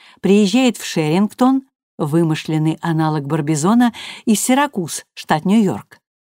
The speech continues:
Она намерена выйти замуж за архитектора Джеффа. Но за ужином в тот вечер он говорит, что ему нужно подумать о карьере,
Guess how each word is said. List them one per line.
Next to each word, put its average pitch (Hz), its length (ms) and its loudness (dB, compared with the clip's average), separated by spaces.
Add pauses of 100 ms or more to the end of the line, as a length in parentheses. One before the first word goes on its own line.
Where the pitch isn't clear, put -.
(340)
Она 170 260 2
намерена 165 460 2
выйти 165 280 -2
замуж 165 400 0
за 151 120 -2
архитектора 170 640 -4
Джеффа. 208 520 0 (880)
Но 285 220 4
за 220 220 4
ужином 208 460 4
в - 60 -12
тот 160 180 -4
вечер 214 400 0
он 196 120 2
говорит, 165 360 -2
что - 180 -2
ему 180 200 2
нужно 175 280 0
подумать 175 400 -2
о 180 60 0
карьере, 202 580 0